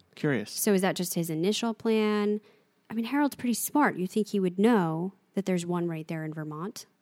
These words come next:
Speaker 2: Anyway, wrapping up this good versus evil thing and the struggle I'm sure we're gonna see ongoing for many characters, there is a quote from the books that I love. Now, Jason, you can think on which character you believe this might come from.
Speaker 1: Okay.
Speaker 2: And I'll tell you in the future.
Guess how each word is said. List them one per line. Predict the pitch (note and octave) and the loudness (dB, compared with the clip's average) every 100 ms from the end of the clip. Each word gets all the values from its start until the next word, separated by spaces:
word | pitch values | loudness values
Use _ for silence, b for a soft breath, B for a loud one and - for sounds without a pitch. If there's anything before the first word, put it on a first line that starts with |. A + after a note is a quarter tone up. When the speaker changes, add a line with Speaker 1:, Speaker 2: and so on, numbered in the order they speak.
| - | 2
Speaker 2:
Anyway, | D4 D4+ B3 | 4 8 8
wrapping | A3+ A#3 B3 B3 | 8 6 6 4
up | A3+ | 6
this | A#3 G#3+ | 4 4
good | A3+ G#3 | 4 4
versus | G#3 G3+ G#3+ F#3+ - | 4 4 2 0 0
evil | B3 B3 G#3 G3 | 2 4 4 4
thing | - C4+ A3+ F3+ F3+ G#3+ - | 0 4 4 4 2 0 0
and | G3+ G3+ | 0 2
the | G3 | 0
struggle | - A3 G#3 | 2 2 2
I'm | G3 G3 | 2 0
sure | G#3+ A#3 | 0 0
we're | A3 | 2
gonna | G#3+ | 0
see | G3 G#3 | 2 0
ongoing | F3+ F#3 F#3+ F#3 F#3 F#3+ | 2 2 4 4 4 2
for | - | 0
many | F3 F#3 B3+ A#3+ | 2 4 4 4
characters, | F#3+ F3 E3+ - F3 E3+ F3 | 2 0 0 0 0 0 -2
there | - F#3+ | 2 4
is | F#3+ F#3 | 4 2
a | |
quote | F#3 A3 G#3+ - | 2 2 4 2
from | - G3 | 0 2
the | F#3 | 2
books | F3+ G3+ - | 0 -2 -4
that | - | -4
I | F3 | -2
love. | F3 G3 F3 D#3+ E3 - _ - | 0 0 2 0 -4 -8 _ -4
Now, | G#3+ | 2
Jason, | A3+ G#3+ A3+ | 4 4 2
you | A3 | 2
can | - A#3 | 2 0
think | - G#3+ G#3 F#3+ | 2 0 2 0
on | F3 E3 D#3+ E3 F#3 | 0 0 -2 -6 -6
which | G3 F3+ | -4 -4
character | - G#3 F#3+ F#3+ F#3+ E3+ | 0 2 2 0 -2 -2
you | E3+ E3+ E3+ E3+ | -4 -6 -4 -4
believe | E3 E3+ F3 E3+ | -4 -4 -2 -2
this | E3+ - | -4 -4
might | E3 C#3+ | -2 -2
come | - G3 | 2 2
from. | A3 D#4 G4 - _ | 4 2 0 -4 _
Speaker 1:
Okay. | - A#2+ C#3 - _ B B - | -6 -4 -6 -8 _ B B -4
Speaker 2:
And | F3+ | -4
I'll | E3+ | 0
tell | G3 | 2
you | F3 E3+ | 2 2
in | D#3 | -2
the | |
future. | - G#3+ G#3+ C#4+ | 0 2 2 2